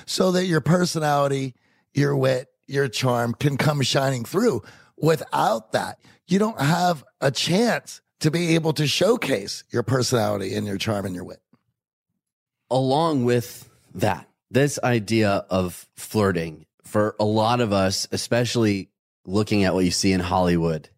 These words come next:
Speaker 2: the classic depictions of flirting are these explosions of fireworks
Speaker 1: Yeah.
Speaker 2: and over-the-top displays of humor and wit, et cetera. Going back to the salt and pepper analogy,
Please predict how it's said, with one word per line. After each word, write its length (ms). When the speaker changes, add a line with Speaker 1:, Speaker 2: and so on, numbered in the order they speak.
Speaker 2:
the 160
classic 560
depictions 640
of 120
flirting 600
are 160
these 200
explosions 880
of 100
fireworks 840
Speaker 1:
Yeah. 120
Speaker 2:
and 260
over-the-top 800
displays 640
of 140
humor 360
and 160
wit, 320
et 120
cetera. 380
Going 300
back 260
to 80
the 100
salt 360
and 140
pepper 360
analogy, 680